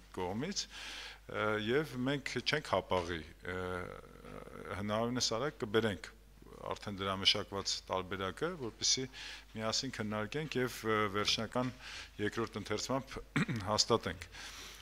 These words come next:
Հիմա երկրորդ հարցը, ը, տնտեսական ցուցանիշների վերաբերյալ, ը, իհարկե մենք այսօր հիմա խոսում ենք մշակող արդյունաբերության մասին, դրա համար ես ասում եմ մշակող արդյունաբերության թվերը։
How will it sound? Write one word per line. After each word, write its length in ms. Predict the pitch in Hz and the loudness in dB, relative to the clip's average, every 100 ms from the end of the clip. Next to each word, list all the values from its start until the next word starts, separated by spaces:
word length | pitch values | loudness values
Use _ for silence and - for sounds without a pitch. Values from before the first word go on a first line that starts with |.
| - | -10
Հիմա 260 | - 123 151 | 0 4 8
երկրորդ 460 | 120 - 147 - | 6 6 0 6
հարցը, 360 | 131 131 - 165 | 6 8 6 6
ը, 340 | 160 - 123 123 123 120 110 - | 6 4 4 6 6 4 0 -6
տնտեսական 600 | 113 120 - 120 123 113 | -2 2 2 4 2 0
ցուցանիշների 560 | - 113 110 120 110 101 | 2 2 2 2 2 2
վերաբերյալ, 680 | 92 90 87 92 104 160 175 | 2 2 0 2 4 2 0
ը, 760 | - - - - - 110 113 113 110 - - - | -12 -14 -14 -16 -10 -2 4 4 2 -4 -14 -4
իհարկե 380 | 120 160 170 127 | 4 4 4 2
մենք 200 | 120 127 | 4 4
այսօր 260 | - 156 | 2 0
հիմա 180 | 127 131 | -2 -2
խոսում 300 | - 117 143 | 0 -2 -2
ենք 140 | 147 120 | -2 2
մշակող 400 | - 120 127 107 | 4 4 2 4
արդյունաբերության 800 | 90 - 101 92 98 95 107 101 | 4 2 -2 -4 -2 -2 -2 0
մասին, 380 | 101 101 190 143 | 0 2 0 2
դրա 160 | 123 | 2
համար 200 | 120 143 | 4 2
ես 140 | 123 113 | 2 2
ասում 220 | - 135 | 0 0
եմ 100 | 120 | 2
մշակող 400 | - 131 143 110 | 4 4 4 4
արդյունաբերության 800 | 92 - 101 90 90 - 92 87 | 2 0 -4 -2 -2 -2 -4 -6
թվերը։ 320 | 87 87 - | -8 -8 -10